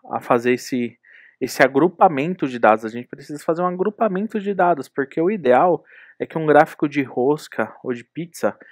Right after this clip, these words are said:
tenha no máximo, tá? No máximo estourando, sim, é, quatro divisões, sendo o ideal três, ok? Então assim,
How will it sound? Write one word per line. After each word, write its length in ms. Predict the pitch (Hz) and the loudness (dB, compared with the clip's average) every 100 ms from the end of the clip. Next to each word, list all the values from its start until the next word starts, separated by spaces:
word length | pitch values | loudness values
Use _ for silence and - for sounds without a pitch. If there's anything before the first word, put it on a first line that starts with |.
| - - _ | -20 -20 _
tenha 260 | 156 190 | -4 -2
no 220 | 160 151 | -2 -2
máximo, 1120 | 196 190 131 131 131 - - - 170 165 160 - _ _ - | 0 2 4 4 2 -2 -10 -8 -6 -6 -8 -12 _ _ 4
tá? 200 | 117 139 | 4 4
No 100 | 143 | 0
máximo 440 | 135 135 - 139 | 0 -2 -2 -8
estourando, 760 | 147 - 170 127 123 147 190 208 - _ _ | -8 0 4 6 4 0 -4 -6 -14 _ _
sim, 480 | - - - 147 175 | -20 -16 -10 -6 -6
é, 340 | 127 131 135 127 | 0 2 2 2
quatro 420 | - 185 202 220 | 6 6 6 -2
divisões, 760 | 185 190 190 143 127 120 - - _ _ - | -2 -2 0 2 0 -2 -16 -20 _ _ -20
sendo 340 | - - 156 151 | -8 -4 0 2
o 60 | |
ideal 520 | 147 143 135 139 214 - _ _ _ | 2 6 8 8 6 -6 _ _ _
três, 600 | - 135 127 113 - - _ | 2 4 4 0 -8 -20 _
ok? 540 | 107 107 123 139 180 | -8 -6 -2 -2 -4
Então 220 | - 127 156 | -12 -2 -2
assim, 340 | 165 143 104 | -2 -6 -8